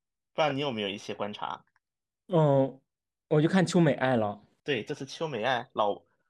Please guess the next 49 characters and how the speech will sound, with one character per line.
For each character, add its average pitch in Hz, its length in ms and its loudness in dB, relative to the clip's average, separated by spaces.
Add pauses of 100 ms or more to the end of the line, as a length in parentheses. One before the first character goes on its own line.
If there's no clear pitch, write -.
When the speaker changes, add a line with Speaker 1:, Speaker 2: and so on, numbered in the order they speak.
(120)
Speaker 1:
老 107 220 2
熟 123 180 -2
人 151 220 0
了， - 180 -6
对 156 120 -2
于 156 40 0
很 117 160 -6
多 113 140 -4
关 131 200 -2
注 131 120 -6
韩 110 200 -4
国 127 140 -8
政 143 200 -8
治 113 80 -10
的 92 40 -4
朋 - 180 -10
友 98 60 -6
来 - 160 -10
讲。 - 260 -10 (240)
Speaker 2:
造 190 200 4
就 175 200 6
了 139 120 6
尹 117 240 4
锡 160 220 0
悦 170 160 6
的 123 100 4
邱 147 220 0
美 127 120 2
爱， 113 420 -4
Speaker 1:
而 151 120 -2
且 170 200 6
这 170 100 2
次 151 80 2
Speaker 2:
这 - 80 4
次 135 80 -4
回 - 20 -2
Speaker 1:
很 123 140 0
有 170 140 2
可 - 120 -4
能 104 120 0
当 117 180 0
议 127 160 -10
长， - 260 -4 (360)
很 - 240 -6
有 170 160 0
可 247 80 4
能。 208 100 8
Speaker 2:
这 208 60 -6
次， - 240 -4